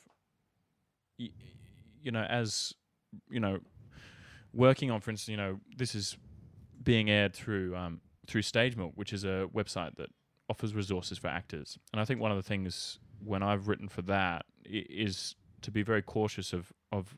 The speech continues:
offering this secret. And it's more, like you say, we wanna start some discussions and find some things that people can take away without paying, you know,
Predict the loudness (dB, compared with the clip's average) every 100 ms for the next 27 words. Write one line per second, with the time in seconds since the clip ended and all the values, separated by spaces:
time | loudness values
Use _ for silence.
0 | 0 0 2 -4 -2 -4 -2 -2 -2 -4
1 | -2 -4 -2 0 0 2 2 2 -2 -4
2 | -6 -2 0 0 -2 -8 -20 -20 -8 0
3 | 2 2 0 0 2 2 -2 -6 -4 -4
4 | 0 0 0 -6 -8 -12 -14 _ _ -4
5 | -4 0 2 4 2 -2 -2 -2 -4 -8
6 | -14 -20 -20 -20 _ 0 2 2 2 0
7 | 0 0 2 2 4 4 4 0 -2 -4
8 | -4 -2 -6 -10 _ _ _ _ _ _
9 | -10 -8 -8